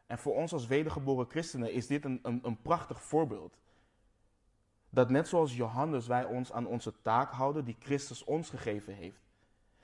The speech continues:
Dat we discipelen maken van Christus, hen dopend in de naam van de Vader, de Zoon en de Heilige Geest. En hen leren alles wat Christus geboden heeft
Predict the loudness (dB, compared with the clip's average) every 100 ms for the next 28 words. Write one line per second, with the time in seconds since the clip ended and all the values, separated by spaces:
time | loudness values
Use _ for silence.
0 | _ 0 2 0 -2 -6 -6 -4 -2 0
1 | 0 0 -4 -8 -6 -6 -6 -6 -8 -8
2 | -20 _ _ _ 0 2 4 6 6 4
3 | -2 -2 -2 0 0 -2 -4 -6 0 2
4 | 2 0 -6 -4 -4 -2 -6 -6 -6 -6
5 | -6 -10 -6 -6 -8 -14 _ _ -20 -20
6 | _ -4 -2 0 0 0 0 0 0 -2
7 | 0 2 0 -2 -6 -4 -6 -4 -8 -4
8 | 2 2 2 -2 -6